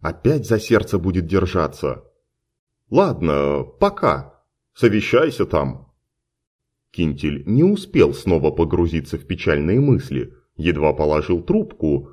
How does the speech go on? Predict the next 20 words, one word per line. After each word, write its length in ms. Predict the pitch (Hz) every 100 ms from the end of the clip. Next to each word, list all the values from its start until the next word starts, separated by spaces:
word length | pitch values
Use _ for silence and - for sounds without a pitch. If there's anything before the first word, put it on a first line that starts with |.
| _
как 240 | - 76 -
аппарат 600 | 82 - 78 73 131 151 -
затрясся 680 | 87 78 - 71 - 78
от 120 | 76 71
звонка. 640 | 95 151 - 73 64 _ _ _ _ _ _ _ _
Звонила 800 | - 78 76 73 120 185 98 67
Алка 440 | - 196 117 - 73
Баранова. 760 | 80 123 90 69 60 65 - _ _ _ _ _ _ _ _ _
«Кинтель, 580 | - 330 71 71 67 - _ -
ты 260 | 302 269
почему 400 | 269 311 320 311
в 100 | 302
школе 320 | - - 78 76
не 180 | 76
был?» 400 | 65 67 64 - _ _ _ _ _ _ _ _ _ _ _ -
«Это... 680 | 90 - 69 65 - - _ _ -
Ха, 420 | 131 139 82 - _ _ _ _ _ -
О 140 | 120
Р 200 | 117 117
З 360 | 104 95 50